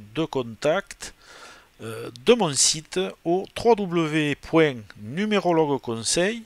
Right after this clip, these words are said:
point com. Le chemin de vie et où en est personnel trente-trois avec l'année universelle huit. Il symbolise le principe créatif et communicatif au plus haut niveau vibratoire. Ceux qui le vivent en tant que maître nombre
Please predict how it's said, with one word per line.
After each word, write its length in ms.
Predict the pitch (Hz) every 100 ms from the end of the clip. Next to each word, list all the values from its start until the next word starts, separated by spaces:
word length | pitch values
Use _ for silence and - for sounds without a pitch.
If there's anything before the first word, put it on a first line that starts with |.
| _ _ -
point 220 | 226 190
com. 180 | - - - _ _ _ _ _ _ _ _ _ _
Le 260 | 147 220 269
chemin 380 | - 202 185
de 160 | 170 156
vie 460 | 147 143 151 151 -
et 180 | 117 131
où 160 | 143 139
en 140 | 127
est 80 | 127
personnel 480 | - - 127 120 117
trente-trois 640 | - 123 110 - 131 127 -
avec 520 | 117 113 123 - -
l'année 600 | 113 127 127 123 123 117 -
universelle 600 | 120 123 113 - 123 113
huit. 540 | 131 220 - - - _ - - - - - -
Il 160 | 127 151
symbolise 880 | - 196 175 170 165 160 135 117 113
le 380 | 113 131 196 202
principe 600 | - 165 147 - 156 139
créatif 580 | - 143 139 - 147 143
et 40 |
communicatif 840 | - 143 139 139 - 147 - 165 -
au 80 | 143
plus 200 | - 151
haut 100 | 143
niveau 340 | 139 156 190
vibratoire. 840 | 123 110 185 147 143 - 107 98 -
Ceux 180 | - 190
qui 160 | -
le 80 | 196
vivent 200 | 175 180
en 140 | 151 135
tant 200 | 143 131
que 120 | 120
maître 320 | 117 - 123
nombre 420 | 180 208 160 101